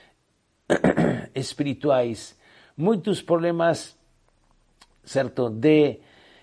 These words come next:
eh, de influências negativas. Acontecem muitas doenças, lo aleno, coisas que nunca se ouviam, agora se escutam.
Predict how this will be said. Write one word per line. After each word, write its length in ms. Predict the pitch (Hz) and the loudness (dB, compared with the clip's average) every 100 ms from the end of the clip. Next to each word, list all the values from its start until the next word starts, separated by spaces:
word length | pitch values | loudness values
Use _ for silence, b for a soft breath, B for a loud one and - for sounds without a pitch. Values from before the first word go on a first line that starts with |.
| b _ - | b _ -6
eh, 400 | 143 139 131 123 | 0 2 2 -2
de 340 | 123 147 147 151 | -2 -2 0 -2
influências 680 | - 151 160 170 151 151 | -4 0 2 2 0 -2
negativas. 480 | 139 139 131 139 131 | 0 0 0 -2 -2
Acontecem 500 | 131 160 143 170 170 | 0 0 -2 -2 0
muitas 520 | 165 180 180 175 151 | -2 -2 0 2 2
doenças, 560 | 135 170 165 147 151 123 | 2 0 0 -2 -4 -2
lo 120 | 147 | 0
aleno, 280 | 151 156 147 | 0 0 -4
coisas 400 | - 165 147 147 | -2 0 0 -2
que 120 | 156 | -4
nunca 340 | 170 180 - 151 | -2 0 0 2
se 140 | 156 | 0
ouviam, 500 | 147 120 165 151 139 | -2 -2 -2 -2 -2
agora 320 | 131 139 147 | -4 -2 -2
se 180 | - 147 | -4 -6
escutam. 640 | - - 165 143 139 131 | -8 -8 -8 -4 -4 -4